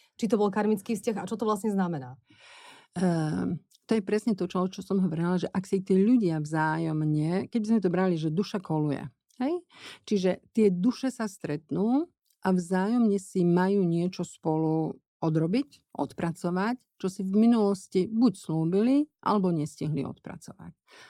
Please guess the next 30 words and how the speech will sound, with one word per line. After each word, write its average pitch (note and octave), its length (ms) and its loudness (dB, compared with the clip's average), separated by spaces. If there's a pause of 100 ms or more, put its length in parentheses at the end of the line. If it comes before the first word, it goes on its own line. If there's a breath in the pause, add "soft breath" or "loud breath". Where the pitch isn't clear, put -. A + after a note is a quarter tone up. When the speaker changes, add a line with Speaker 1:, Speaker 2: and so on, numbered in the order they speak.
(200 loud breath)
Speaker 2:
A F3+ 80 2
preto A3 400 -4
sa G#3 160 -8
stretávajú E3+ 400 -2
v - 100 -20
tomto F#3 300 -2
živote, G3 480 0
aby F#3+ 240 2
prešli A#3+ 480 0
nejakým E3 480 0
časovým D#3 560 -4
úsekom. - 480 -10 (800 loud breath)
Ono G#3+ 160 6
je G#3 80 0
potrebné G#3 400 2
si G3+ 160 -2
uvedomiť, F3 480 2
že F3 180 2
ľudia F#3+ 220 4
sa G3 160 0
neberú G#3 480 4
preto, E3 680 -2
aby E3+ 800 2 (840)
sa - 180 -2
ma-, F#3 300 4
aby F3+ 640 4 (720)
spolu G3+ 400 4
iba F3+ 240 4
žili, E3+ 560 2 (320)
ale F3 320 2